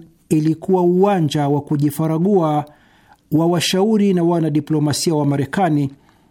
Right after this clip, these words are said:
na matokeo yake migawanyiko ya kitabaka na ubaguzi wa kijamii vilitawala sekta zote za jamii. Kwa sababu hiyo, mwaka elfu moja mia tisa sabini na tisa, wananchi walisimama kwa kauli moja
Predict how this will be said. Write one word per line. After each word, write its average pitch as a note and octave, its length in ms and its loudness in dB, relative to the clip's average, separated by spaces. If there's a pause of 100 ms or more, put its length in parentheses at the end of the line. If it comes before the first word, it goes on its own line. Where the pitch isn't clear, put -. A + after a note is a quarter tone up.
(220)
na C3 100 -2
matokeo D#3+ 440 -2
yake G#3 380 0
migawanyiko D#3+ 680 0
ya D3 60 -2
kitabaka D3 1040 -2
na C3+ 140 0
ubaguzi D3 460 0
wa C3+ 60 -2
kijamii D#3+ 640 0 (680)
vilitawala D#3+ 680 0
sekta - 460 -4
zote D3 380 -2
za C3+ 120 -2
jamii. C#3+ 420 -2 (260)
Kwa F#3 80 2
sababu A3 300 0
hiyo, A#3 280 2
mwaka F3+ 300 -2
elfu D3+ 220 -4
moja D#3+ 300 0
mia D3 160 0
tisa C#3+ 460 -4
sabini C#3+ 440 -2
na C3+ 120 -2
tisa, D3 440 -4 (240)
wananchi F3+ 460 2
walisimama D3 680 0
kwa C#3+ 160 -6
kauli C#3 340 -2
moja F#3 480 0